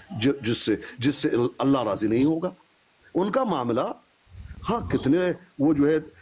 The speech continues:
नेक थे, कितने बद थे, वो एक अलग बात हो जाएगी, लेकिन वो थे मुसलमान। गाली देना नहीं बनता मुसलमानों उनको,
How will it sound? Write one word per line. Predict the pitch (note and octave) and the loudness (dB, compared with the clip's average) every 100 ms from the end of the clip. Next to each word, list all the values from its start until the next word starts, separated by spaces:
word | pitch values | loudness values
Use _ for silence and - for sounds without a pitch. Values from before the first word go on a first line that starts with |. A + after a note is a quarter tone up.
| - | -4
नेक | A#2 D3 D#3 | 0 2 2
थे, | - D3 D3+ | 0 0 0
कितने | B2+ A#2 D3+ | -2 -2 -2
बद | D#3 B2+ B2+ - | -2 -2 -4 -2
थे, | F#3 | 0
वो | C#3+ C3+ D#3+ | 2 2 2
एक | D#3 E3 | 0 0
अलग | G3+ A#3+ | -2 -2
बात | E3 C#3 - | -2 -6 -4
हो | A2+ | -6
जाएगी, | G#2+ G#2 G2 E2 _ _ - | -6 -8 -10 -14 _ _ -6
लेकिन | B2+ E3+ | -2 2
वो | D#3+ C#3 - | 0 0 0
थे | C3+ | 2
मुसलमान। | G#2+ A2 G2+ C#3+ G3 - - - | 2 0 2 0 -2 -6 -12 -6
गाली | G2+ A2 A#2+ F#3+ A3 | 0 2 4 2 2
देना | D#3+ E3+ G3 | 2 2 2
नहीं | F3 A3+ | 2 2
बनता | G#3 F#3 F#3 | 0 0 -2
मुसलमानों | D#3+ E3 D3+ E3 F#3+ | 0 0 0 0 0
उनको, | B2 F#2+ | 0 -2